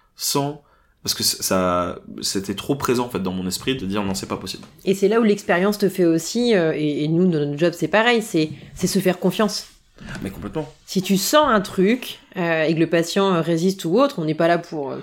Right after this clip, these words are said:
Speaker 2: pour forcer, mais
Speaker 1: Mais c'est ça.
Speaker 2: c'est, si, c'est, c'est se faire confiance avec l'expérience.
Speaker 1: C'est faire, c'est se faire confiance,
Speaker 2: Mm.
Speaker 1: mais c'est aussi de pas, euh, faut, on n'a pas envie de brusquer le, le patient, on est là pour lui, on est là pour l'aider, donc à partir
Speaker 2: Mm.
Speaker 1: du moment où on,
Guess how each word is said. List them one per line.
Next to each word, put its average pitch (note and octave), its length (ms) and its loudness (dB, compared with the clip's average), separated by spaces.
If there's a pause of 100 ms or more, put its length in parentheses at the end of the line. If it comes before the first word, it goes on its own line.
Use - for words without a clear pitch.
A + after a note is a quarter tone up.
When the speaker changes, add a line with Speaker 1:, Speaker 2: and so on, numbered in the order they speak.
Speaker 2:
pour C#3+ 140 -8
forcer, C4+ 420 2
mais G#3+ 180 4
Speaker 1:
Mais G2+ 60 -2
c'est G2+ 100 -4
ça. C3 240 -2 (260)
Speaker 2:
c'est, G#3+ 200 2
si, G3 340 -2
c'est, G3+ 160 -4
c'est G#3 160 -2
se G3+ 80 0
faire C4 160 0
confiance C4 320 2
avec F#3+ 180 2
l'expérience. F#3+ 640 0 (100)
Speaker 1:
C'est - 120 -12
faire, A#2 200 -2
c'est F#2 100 -4
se - 80 -4
faire - 160 -2
confiance, F3+ 380 2
Speaker 2:
Mm. - 20 -10
Speaker 1:
mais - 60 -8
c'est - 100 -8
aussi - 220 -4
de C3 120 -10
pas, G#2+ 360 0
euh, D#2 80 -4 (580)
faut, E2 120 -8
on F#2 100 -4
n'a F2+ 100 -6
pas G#2+ 80 -6
envie G#2+ 100 2
de F#2+ 40 -4
brusquer G#2+ 260 -2
le, G#2 180 4
le G2 120 0
patient, A2 280 -2
on A2 200 -4
est E2 60 -6
là E2+ 100 -8
pour G2+ 160 -4
lui, A2+ 180 2
on F2+ 140 -2
est E2 40 -10
là E2 80 -8
pour - 160 -10
l'aider, A2+ 280 0
donc F2+ 180 -6
à F2 60 -6
partir F#2+ 220 -2
Speaker 2:
Mm. - 20 0
Speaker 1:
du G#2 80 0
moment A#2 160 0
où F#2 120 -2
on, E2+ 220 -8